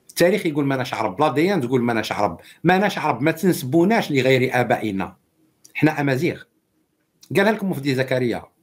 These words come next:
والله تسمعوا واش قال، اللي يساعدكم واللي ما يساعدكمش. التعريب السياسي تاعنا راهو جا مع الحركه الوطنيه، جا مع مصالح حاج. اون بورا اون ديسكوتي. دونك حنا ضد الكذب.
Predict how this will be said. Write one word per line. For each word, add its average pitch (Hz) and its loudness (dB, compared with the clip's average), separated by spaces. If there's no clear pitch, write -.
والله 151 4
تسمعوا 139 0
واش 127 0
قال، 120 -2
اللي 120 -8
يساعدكم 131 -4
واللي 147 0
ما 131 0
يساعدكمش. 127 -4
التعريب 220 0
السياسي 151 -2
تاعنا 156 2
راهو 117 -2
جا 139 2
مع 127 -2
الحركه 117 -2
الوطنيه، 135 0
جا 117 0
مع 110 0
مصالح 113 0
حاج. - -4
اون 113 2
بورا 120 2
اون 110 -4
ديسكوتي. 120 -4
دونك 233 2
حنا 247 -2
ضد 196 -4
الكذب. - -4